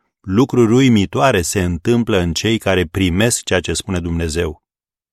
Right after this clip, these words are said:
și anume, cuvântul lui Dumnezeu care lucrează și în voi care credeți.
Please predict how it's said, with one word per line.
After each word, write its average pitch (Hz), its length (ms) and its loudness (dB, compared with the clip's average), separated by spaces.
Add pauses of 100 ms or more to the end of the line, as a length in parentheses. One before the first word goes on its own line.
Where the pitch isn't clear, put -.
și - 120 -4
anume, 107 360 2 (540)
cuvântul 131 680 2
lui 120 180 4
Dumnezeu 104 760 0
care 107 260 0
lucrează 101 680 -2
și - 240 -4
în 104 160 0
voi 98 240 -2
care 92 260 -6
credeți. 85 600 -4